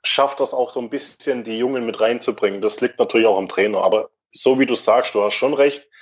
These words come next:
aber wir haben da halt so ein bisschen den inneren V-F-B-Blick manchmal.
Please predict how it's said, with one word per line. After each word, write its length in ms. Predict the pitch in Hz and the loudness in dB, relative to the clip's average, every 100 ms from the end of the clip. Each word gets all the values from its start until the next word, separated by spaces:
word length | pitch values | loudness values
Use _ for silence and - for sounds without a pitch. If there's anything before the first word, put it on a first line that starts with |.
| _ - | _ -10
aber 200 | 101 107 | 0 2
wir 140 | 117 | 4
haben 160 | 107 110 | 4 2
da 80 | 98 | 0
halt 140 | 101 | -2
so 80 | 107 | -4
ein 40 | |
bisschen 320 | 104 - 95 - | -8 -10 -14 -8
den 280 | 101 90 82 _ - - | -8 -8 -16 _ -18 -2
inneren 360 | 123 117 104 95 | 0 2 2 0
V-F-B-Blick 840 | - 98 95 - 101 85 101 - - | 2 2 2 0 -2 0 -8 -8 -4
manchmal. 400 | 190 165 98 87 | -2 -2 -4 -10